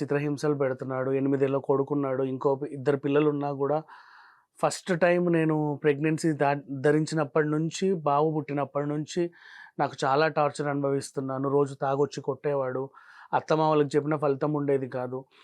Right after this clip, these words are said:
And, um, మణికొండ ఏరియాలో ఒక ఇల్లు కొనాలనుకున్నారు,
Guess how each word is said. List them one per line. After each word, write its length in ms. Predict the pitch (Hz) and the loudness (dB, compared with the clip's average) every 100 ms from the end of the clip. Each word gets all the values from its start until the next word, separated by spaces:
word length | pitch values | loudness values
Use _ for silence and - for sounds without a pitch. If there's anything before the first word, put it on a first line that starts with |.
| - _ _ _ - 151 | -20 _ _ _ -4 0
And, 320 | 139 135 131 131 | 2 4 2 2
um, 120 | 127 - - | -2 -8 -2
మణికొండ 460 | 143 156 170 170 165 156 156 151 139 - - _ - | 2 4 4 4 4 4 4 2 -2 -10 -20 _ -4
ఏరియాలో 420 | 147 147 151 151 151 | 2 6 6 4 2
ఒక 100 | 147 | 2
ఇల్లు 280 | 143 151 | 2 2
కొనాలనుకున్నారు, 1000 | 156 151 147 143 143 139 139 135 131 135 | 2 2 2 0 0 -2 -6 -4 -2 -4